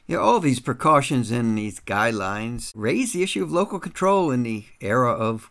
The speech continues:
covid nineteen. Who gets to call the shots over what's safe and what isn't? Whose responsibility is it to enforce the regulations? And, and they're learning issues too, Louis. At a minimum, you know, what should be taught in school and through distance learning?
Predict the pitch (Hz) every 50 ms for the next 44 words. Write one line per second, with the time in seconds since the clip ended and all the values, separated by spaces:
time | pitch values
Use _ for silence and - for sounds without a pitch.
0 | _ - - 107 110 104 104 107 104 107 107 107 107 107 - - - 151 156 151
1 | 143 127 127 - - - - - - - 202 185 220 220 214 - - 117 143 135
2 | 117 101 101 - - 135 110 107 - - 120 107 104 107 110 113 113 - - 127
3 | 113 101 - 101 104 101 101 98 - 107 110 101 - 104 98 85 107 180 202 -
4 | - 143 - - - - - - - - 139 143 143 139 139 143 139 - - -
5 | 117 180 233 226 - 104 76 - - - _ - - - 101 101 98 - - -
6 | 110 107 101 - - 95 98 98 95 95 95 98 98 95 92 87 90 107 - -
7 | 139 147 139 131 139 135 135 127 127 - - - - - - - - _ _ _
8 | - - - 135 147 151 151 151 147 170 180 170 160 151 151 139 - 160 143 -
9 | - - 180 165 151 135 135 135 135 139 135 - - - - _ _ _ - -
10 | - 92 113 113 113 127 151 165 156 143 127 117 107 104 113 123 113 104 104 104
11 | 104 117 135 131 - - 143 127 123 135 135 131 - - 143 151 160 - - _
12 | _ _ - 107 120 139 127 123 - - - 147 147 170 190 196 175 135 101 92
13 | 87 87 - - _ _ - - 104 98 95 - 107 110 - - 127 113 - -
14 | 117 123 123 135 147 151 151 151 131